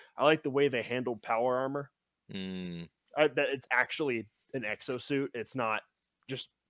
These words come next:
Speaker 1: another set of clothing that you throw on like it was
Speaker 2: Yeah.
Speaker 1: in Fallout three.
Speaker 2: Yeah.
Speaker 1: Um, but shit, I've lost my train of thought going off on my rant.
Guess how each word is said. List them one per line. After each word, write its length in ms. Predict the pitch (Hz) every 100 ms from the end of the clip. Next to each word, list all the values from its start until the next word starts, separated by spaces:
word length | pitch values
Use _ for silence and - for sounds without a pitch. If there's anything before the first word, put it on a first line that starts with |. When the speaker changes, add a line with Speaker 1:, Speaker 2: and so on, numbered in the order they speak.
| _ 120
Speaker 1:
another 280 | 113 107 -
set 180 | - 107
of 60 | 98
clothing 440 | 107 101 104 107
that 80 | 104
you 80 | 107
throw 260 | 123 107
on 220 | 98 104
like 140 | 101 92
it 80 | 95
was 160 | 101
Speaker 2:
Yeah. 100 | 85
Speaker 1:
in 60 | 85
Fallout 280 | 98 92 -
three. 300 | 107 101 113 _
Speaker 2:
Yeah. 200 | 87 71 - _ _ _ _ _ -
Speaker 1:
Um, 320 | 104 95 92 _ _ _ _ _ _ _ _ _ _ _ _ -
but 220 | 139 123 - _ - _ _ _ _ - _ _ -
shit, 320 | - - -
I've 120 | -
lost 200 | - -
my 80 | -
train 240 | - 214 180
of 80 |
thought 220 | 165 160 151
going 160 | 160
off 160 | 151 156
on 60 |
my 120 | 165 156
rant. 340 | 185 151 113